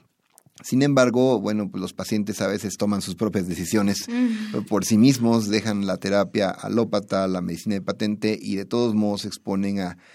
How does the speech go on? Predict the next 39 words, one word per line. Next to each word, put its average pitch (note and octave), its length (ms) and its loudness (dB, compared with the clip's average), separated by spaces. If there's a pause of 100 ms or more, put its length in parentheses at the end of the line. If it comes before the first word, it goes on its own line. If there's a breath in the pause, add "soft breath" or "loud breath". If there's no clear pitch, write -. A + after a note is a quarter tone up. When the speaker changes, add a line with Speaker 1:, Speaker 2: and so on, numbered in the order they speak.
(340 loud breath)
Speaker 1:
a G2 480 2
remedios, F#2+ 680 -2
eh, F#2 680 -6
eh, F2+ 40 -6
naturales F#2+ 560 -4
o G2 40 -8
naturistas. F2 560 -10
Eso G2+ 420 -2
es G2+ 200 -4
difícil G2+ 580 0
de, E2 200 -10 (360 soft breath)
de, E2+ 580 -2
de F2 140 -4
evitarlo. F2 500 -4 (180)
Pero G#2 160 -6
en G2+ 60 -4
general A2+ 300 2
la A#2+ 80 4
recomendación G2+ 580 -2
de G#2+ 80 0
nosotros G2+ 480 -4
es G2 160 -10
que G2 100 -6
no G#2+ 160 -2
se G#2+ 160 -6
debe F#2+ 260 -2
de, F2 240 -8
de - 140 -12
combinar F2+ 460 -4
la F2 80 -8
terapia. - 400 -14 (120)
Puede B2 260 4
ser A2 180 0
peligroso A2+ 520 0
y A2+ 80 -2
sobre G#2+ 200 -2
todo C#3 400 0
es A#2 240 -4
impredecible. F2 720 -6